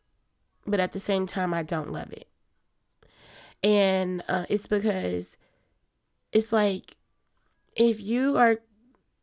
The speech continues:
you're considering yourself followers of Christ, but, well, not all of them.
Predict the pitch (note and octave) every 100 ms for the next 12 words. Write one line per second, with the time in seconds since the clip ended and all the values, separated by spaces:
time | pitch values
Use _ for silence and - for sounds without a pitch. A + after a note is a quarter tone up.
0 | _ - G#3+ G#3 B3 A3+ B3 B3 D4 C#4+
1 | C4 - G#3+ G#3 G#3 G3+ G3+ G3+ G3 F#3
2 | F3+ - F3 - F#3 - _ _ _ _
3 | _ _ _ _ _ _ _ _ _ _
4 | _ _ _ _ _ _ _ _ _ _
5 | _ _ _ _ _ _ _ _ _ _
6 | _ _ G3+ G#3 - G#3 F#3+ F#3+ F#3+ _
7 | - F#3+ F#3 E3 A#2+ - F3